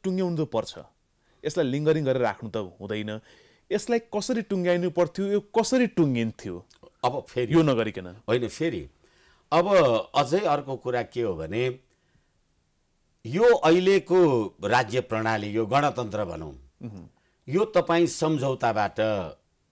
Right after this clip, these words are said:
Speaker 2: यो राज्य व्यवस्था तपाईँ स्थापित गर्नुभयो।
Speaker 1: मह्म।
Speaker 2: र यो सम्झौता गर्दाखेरि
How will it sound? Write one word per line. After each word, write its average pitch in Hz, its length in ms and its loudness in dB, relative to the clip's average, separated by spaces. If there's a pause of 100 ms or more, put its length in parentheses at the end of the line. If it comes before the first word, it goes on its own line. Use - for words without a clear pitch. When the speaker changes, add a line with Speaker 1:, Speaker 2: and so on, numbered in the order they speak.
(120)
Speaker 2:
यो 107 120 -6
राज्य 90 300 -6
व्यवस्था 82 440 -10
तपाईँ 80 360 -16
स्थापित 78 460 -18
गर्नुभयो। 69 560 -18 (480)
Speaker 1:
मह्म। 104 180 -16 (260)
Speaker 2:
र 214 240 4
यो 220 200 2
सम्झौता 202 640 0
गर्दाखेरि 156 840 2